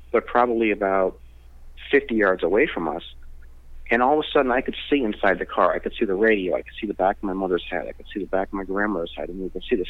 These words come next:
seats, you know. So whatever it was, it had lowered, apparently, and the light was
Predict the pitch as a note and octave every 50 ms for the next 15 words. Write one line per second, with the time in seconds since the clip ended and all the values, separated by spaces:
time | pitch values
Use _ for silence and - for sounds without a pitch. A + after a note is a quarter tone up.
0 | - - - C#3 - - - - - - - G#2 G2 F#2 F#2 G2+ G2+ - - -
1 | - B2+ A#2 A2+ A2 - - - - - - - - - G#2+ A2+ B2+ D#3 E3+ F#3+
2 | F#3 - - A2+ A2+ A2 A#2 B2 - C3+ - A#2 - - F#2 E2+ F#2+ F#2+ F#2+ G2+
3 | A2+ C3+ E3 D#3 A#2+ F#2+ - - - F#2+ F2 E2 D#2+ D2+ F2 F2+ F2+ F2+ - -
4 | G2+ G2 F#2 E2+ F#2+ G2 A#2 C3 C#3 - - -